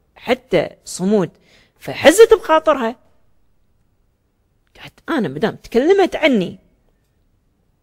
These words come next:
في مكتب مشعل الذاير وتم نقل الكلام على لسان،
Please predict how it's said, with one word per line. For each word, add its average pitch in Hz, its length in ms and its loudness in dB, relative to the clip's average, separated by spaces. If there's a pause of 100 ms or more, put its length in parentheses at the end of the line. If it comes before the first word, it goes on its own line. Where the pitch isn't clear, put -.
(1400)
في 294 300 2
مكتب 254 400 -4 (2750)
مشعل 254 380 2
الذاير 165 500 2 (3000)
وتم 190 500 0 (540)
نقل 185 520 -4 (640)
الكلام 185 720 -2
على 175 300 -2
لسان، 202 580 -6